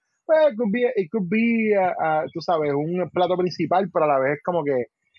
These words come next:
yo siempre me como hamburger con algo más, o no sé, tú sabes, iba a tener que estar inventándome algo, ¿sabes? Por eso no lo cogí, pero, pero definitivo, good picks all around, mano. Gracias, por, estuvo bien divertido esto.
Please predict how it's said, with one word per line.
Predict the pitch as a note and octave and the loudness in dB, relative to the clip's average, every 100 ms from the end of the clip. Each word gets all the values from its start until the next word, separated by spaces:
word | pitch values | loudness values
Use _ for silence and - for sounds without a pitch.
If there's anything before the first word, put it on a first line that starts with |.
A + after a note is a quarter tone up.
| _ _ _ | _ _ _
yo | D3+ | -4
siempre | F#3 G#3 A#3+ | -2 0 2
me | A3 | 2
como | F#3+ G3+ G3 | 2 2 0
hamburger | F#3 F#3 F#3 | 2 0 2
con | F3+ | 0
algo | F#3 F#3 | 0 0
más, | D#3+ - - | -2 -2 -2
o | C3+ | -2
no | C3+ | -2
sé, | C3 C3+ | -2 -2
tú | B2 | -2
sabes, | A#2+ A#2+ | -2 -2
iba | B2+ | 0
a | C3+ | 0
tener | D3 B2+ | -2 -2
que | |
estar | D3 - C3+ | -4 -2 0
inventándome | C3+ C3 A#2+ G#2 B2+ B2 | -2 -2 -2 -2 -2 -2
algo, | A#2 G#2 G#2 | -2 -4 -8
¿sabes? | - - _ _ _ _ _ | -10 -14 _ _ _ _ _
Por | C3+ | -2
eso | C3+ | 2
no | E3+ | 4
lo | F3 | 4
cogí, | D#3+ C#3 | 2 0
pero, | B2 D3+ D#3 D3+ - - _ _ | 2 4 4 2 -2 -16 _ _
pero | F3+ F3+ F3 F3 F3 F3 F3 | 2 4 4 2 2 2 0
definitivo, | F3 E3+ D#3+ D#3+ G3+ G3+ | -4 -4 -4 0 0 0
good | F3 D#3 | -4 -4
picks | F#3 F3 G3 | -8 -6 -6
all | |
around, | G3 E3 D#3 C#3+ | -4 -4 -4 -6
mano. | C#3 A#2 - _ | -8 -10 -14 _
Gracias, | B2+ B2+ C3+ - | -8 -6 -6 -10
por, | A#2 | -12
estuvo | A#2 - C3+ D3 D3 | -12 -14 -6 -2 -2
bien | D3+ | 0
divertido | D#3 C#3 C#3 B2+ | -2 -4 -4 -4
esto. | - | -6